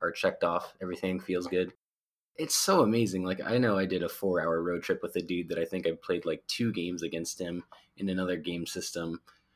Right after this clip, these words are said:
But we, like, the entire four and a half hours, it's like you find a long-lost friend because you have the same, you know, the same interests and passions. So it's, like, so easy to make that car ride so much more <laughs> bearable as you just drive and talk to a cool new person.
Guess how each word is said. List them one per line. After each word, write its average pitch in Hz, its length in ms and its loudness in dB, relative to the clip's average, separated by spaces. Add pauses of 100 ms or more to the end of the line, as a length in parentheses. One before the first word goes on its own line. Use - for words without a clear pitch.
(180)
But - 120 0
we, 127 120 -2
like, 127 220 0
the 143 100 2
entire 135 280 4
four 139 140 6
and 127 60 4
a 123 40 6
half 117 160 4
hours, 110 280 4
it's 92 120 -6
like 98 160 0
you 98 60 -4
find 101 200 2
a 90 40 0
long-lost 90 460 -2
friend 85 260 -2
because 82 320 -4
you 85 100 -2
have 87 200 -2
the 90 80 -6
same, 87 640 -2 (800)
you 127 140 2
know, 92 120 2
the 110 80 2
same 131 280 4
interests - 360 2
and 95 100 -4
passions. 90 480 -2
So 90 140 0
it's, 90 160 -4
like, 85 200 -2
so 107 240 0
easy 90 280 -2
to 85 80 -6
make 85 220 -6
that - 140 -6
car 90 200 2
ride 82 240 -2 (500)
so - 240 2
much 98 260 0
more 87 260 0
<laughs> - 80 -12
bearable 117 720 0 (300)
as 101 160 4
you 95 80 2
just 92 200 -6
drive 92 260 2
and 90 80 -4
talk 90 220 0
to 92 140 -4
a - 40 -4
cool 101 220 0
new 95 140 0
person. - 420 -4